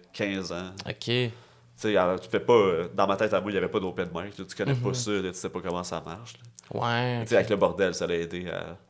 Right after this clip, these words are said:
Speaker 1: comprendre comment que la machine est plus facile, euh, d'accès, là, dans le fond.
Speaker 2: Ouais, ouais, cent pour cent.
Speaker 1: Ça
Speaker 2: Puis
Speaker 1: l'est
Speaker 2: c'est
Speaker 1: plus encore aujourd'hui, là.
Speaker 2: Ouais, exact. Mais c'est fait que c'est, c'est, mettons, à ce moment-là, quand t'as fait genre, « Ah, shit, je peux pas faire l'école.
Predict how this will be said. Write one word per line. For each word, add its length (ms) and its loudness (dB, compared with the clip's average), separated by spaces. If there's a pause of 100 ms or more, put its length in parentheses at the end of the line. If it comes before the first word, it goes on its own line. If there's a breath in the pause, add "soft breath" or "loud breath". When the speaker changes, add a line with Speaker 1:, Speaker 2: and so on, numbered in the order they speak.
(120)
Speaker 1:
comprendre 420 0
comment 180 -2
que 80 -10
la 60 -8
machine 360 -8
est 60 -12
plus 140 -20
facile, 300 -10 (100)
euh, 180 -12
d'accès, 400 -2
là, 220 -2
dans 100 -10
le 60 -14
fond. 180 -16
Speaker 2:
Ouais, 200 2
ouais, 80 6
cent 140 2
pour 200 -8
cent. 200 -6 (680 soft breath)
Speaker 1:
Ça 100 2
Speaker 2:
Puis 80 6
Speaker 1:
l'est 80 2
Speaker 2:
c'est 80 -2
Speaker 1:
plus 180 0
encore 260 2
aujourd'hui, 400 -6
là. 60 -16 (420)
Speaker 2:
Ouais, 140 8
exact. 360 0 (220 loud breath)
Mais 80 4
c'est 100 2
fait 80 6
que 60 0
c'est, 260 0
c'est, 240 -4 (500)
mettons, 220 6
à 60 6
ce 60 -2
moment-là, 260 6
quand 120 6
t'as 120 2
fait 120 6
genre, « 180 6
Ah, 200 4
shit, 320 -2
je 220 -20
peux 80 -4
pas 120 2
faire 220 6
l'école. 640 6